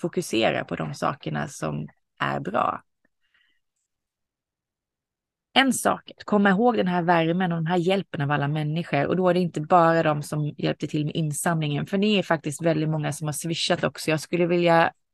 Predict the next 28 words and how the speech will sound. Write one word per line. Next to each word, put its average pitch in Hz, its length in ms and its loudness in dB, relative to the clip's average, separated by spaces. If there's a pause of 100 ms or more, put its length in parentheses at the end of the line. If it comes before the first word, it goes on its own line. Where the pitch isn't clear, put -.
(260)
tacka 190 340 0
er 170 100 4
var 165 280 6
och 170 140 0
en. 165 340 0 (320)
Men 180 120 -2
jag 180 80 2
har 208 60 0
inte 175 220 -6 (100)
funnits - 520 -4 (260)
ork 190 400 2
där 160 140 2
heller. 170 240 2
Jag 180 60 2
vet 220 120 0
inte 175 160 -4
var - 60 0
jag 143 60 -2
ska - 140 -4
börja 165 520 2
någonstans - 460 -4
riktigt, - 420 -14
om 165 100 -4
jag 165 100 -2
ska 170 160 -4
vara 147 100 -2
helt 151 220 -4
ärlig. 160 320 -2